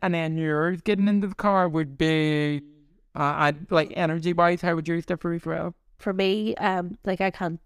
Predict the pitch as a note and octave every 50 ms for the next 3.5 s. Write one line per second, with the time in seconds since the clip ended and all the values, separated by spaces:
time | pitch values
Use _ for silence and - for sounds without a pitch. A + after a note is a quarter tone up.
0 | - - - - - F3 E3 E3+ E3+ F3 F3 E3+ F3 G3+ A3+ - - - _ _
1 | _ _ _ _ - - F3+ G3 F#3+ F3+ G3+ G3 - - F#3+ F3+ G3 A3 A#3 _
2 | _ _ _ - - - - - A#3 G3 F#3 F#3 F3+ G3 F3+ - - F#3 F3+ E3+
3 | F#3 F3+ F3+ F3 F3 E3+ E3 A2 -